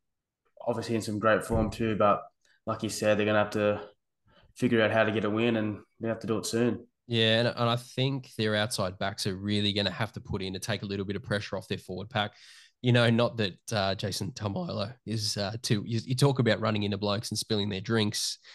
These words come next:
Speaker 2: Taumalolo is probably another guy that you'd be a little bit nervous about. But, uh, you know, look, they, they've got a star-studded pack for sure.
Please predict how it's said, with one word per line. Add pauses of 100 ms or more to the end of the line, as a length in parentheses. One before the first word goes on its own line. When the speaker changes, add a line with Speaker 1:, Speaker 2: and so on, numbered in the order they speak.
(280)
Speaker 2:
Taumalolo
is
probably
another
guy
that
you'd
be
a
little
bit
nervous
about.
But,
uh,
you
know,
look,
they,
they've
got
a
star-studded
pack
for
sure.